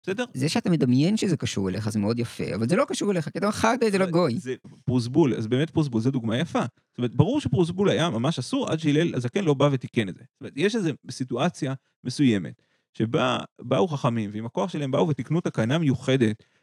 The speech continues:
Speaker 1: שמתירה לי לעשות משהו. אבל אם הוא לא היה מתקן את זה, זה היה... אני לא חושב שזה סביר, אה, לקחת משהו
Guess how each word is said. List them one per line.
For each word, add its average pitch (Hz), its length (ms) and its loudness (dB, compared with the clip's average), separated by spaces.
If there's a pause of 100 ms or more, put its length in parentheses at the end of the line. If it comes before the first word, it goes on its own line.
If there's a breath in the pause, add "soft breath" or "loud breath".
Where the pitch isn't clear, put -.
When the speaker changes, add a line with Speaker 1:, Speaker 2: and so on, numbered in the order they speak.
(100)
Speaker 1:
שמתירה 156 480 0
לי 233 100 2
לעשות 139 320 0
משהו. 269 320 -4 (500)
אבל 123 340 2 (220)
אם 190 120 0
הוא 196 100 -2
לא 170 40 2
היה 143 100 2
מתקן 127 320 -4
את 101 60 -4
זה, 127 160 -6
זה 120 200 -2
היה... 165 280 -2 (1080)
אני 151 120 6
לא 220 120 8
חושב 247 220 0
שזה 147 320 4 (120)
סביר, 160 440 2 (580)
אה, 104 220 0
לקחת 139 400 0
משהו 113 340 -2